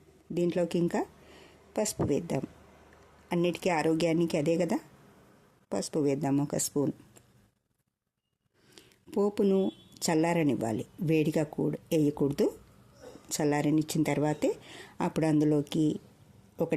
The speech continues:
టేబుల్ స్పూను కారం, ఒక టేబుల్ స్పూను ఆవపిండి, చిన్నగా అంటే టీ స్పూన్లో సగం మెంతిపిండి, కొంచెమే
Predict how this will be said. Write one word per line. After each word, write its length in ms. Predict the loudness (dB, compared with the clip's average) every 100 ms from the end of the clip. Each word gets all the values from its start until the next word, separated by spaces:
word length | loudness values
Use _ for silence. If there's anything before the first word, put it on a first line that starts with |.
| 0
టేబుల్ 280 | 2 2 0
స్పూను 360 | -2 -2 0 0 -2 -10 -20 -20 -20 _ -20 -20 -6 0
కారం, 320 | 2 2 0 -2 -12 -20 -20 -20 -20 -20 _ _ _ -20 _ -20 -10 -8
ఒక 100 | -4 0
టేబుల్ 260 | 2 2 0 -2
స్పూను 380 | 0 4 6 4 2 -2 -18 -20 -20 -20 _ _ _ _ _ _ -20 -8 -2
ఆవపిండి, 540 | 0 0 0 2 2 0 -2 -16 -20 -20 -20 -20 -20 _ _ _ _ _ -20 _ _ -20 _
చిన్నగా 600 | -2 2 4 2 2 0 -4 -4 -2
అంటే 220 | 0 2 0 -4 _ _ _ -4
టీ 100 | 2 2 0
స్పూన్లో 400 | -2 2 2 2 0
సగం 280 | 0 2 0 2
మెంతిపిండి, 540 | 2 2 0 -2 -2 -4 -10 -20 -20 -20 -20 -20 -20 -2
కొంచెమే 400 | 0 0 2